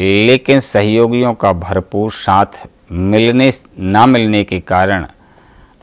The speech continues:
आपको थोड़ा सा मानसिक रूप से चिंता भी रहेगी। मेहनत आप बहुत करेंगे, लाभ कम होगा, जिसके कारण एक चिंता रहेगी। परिवारजनों का मध्यम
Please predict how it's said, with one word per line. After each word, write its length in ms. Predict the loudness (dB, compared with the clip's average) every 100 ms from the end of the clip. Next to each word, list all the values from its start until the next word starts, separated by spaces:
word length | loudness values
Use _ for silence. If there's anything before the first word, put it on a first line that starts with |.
| 0
आपको 420 | 2 2 -2 -6
थोड़ा 340 | -2 0 0
सा 200 | 0 -2
मानसिक 540 | 0 0 0 -2 -6 -6
रूप 160 | -8
से 220 | -6 -8 -8
चिंता 520 | -6 -6 -4 0 0
भी 320 | -2 -4 -4
रहेगी। 520 | -4 -4 -6 -8 -12 -14
मेहनत 560 | -8 -6 -4 -2 -2 -6 -6
आप 280 | -2 -2 -6 _ -8
बहुत 360 | -2 -2 -2 -2
करेंगे, 500 | -2 -2 -4 -6 -8
लाभ 460 | -8 0 2 2 0 -6
कम 180 | -2 0
होगा, 360 | 0 -2 -2 -4
जिसके 360 | -6 -8 -8
कारण 360 | -4 -4 -4 -8 -12
एक 140 | -12 -12
चिंता 340 | -6 -6 -2 -2
रहेगी। 420 | 0 -2 -2 -8 -12 -20 -14 0
परिवारजनों 640 | 4 6 6 6 2 0
का 200 | 0 -2
मध्यम 680 | 0 -2 -4 -6 -4 -4